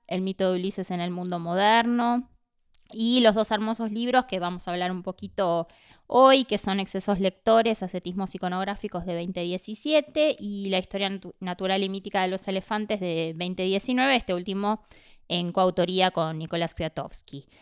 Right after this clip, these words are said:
Eh, gracias, José, por acompañarnos en este episodio.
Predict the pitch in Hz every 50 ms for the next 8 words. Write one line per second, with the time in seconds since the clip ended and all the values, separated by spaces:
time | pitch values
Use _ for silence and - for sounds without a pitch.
0 | _ _ _ _ - 165 165 170 165 165 165 170 180 190 202 202 - 226 208 -
1 | - 180 - 202 185 - 190 180 170 165 160 160 170 - 175 170 175 175 170 160
2 | 175 180 185 190 196 208 214 208 202 190 - 185 170 175 - - - 180 175 180
3 | 175 - - 190 190 214 233 254 269 302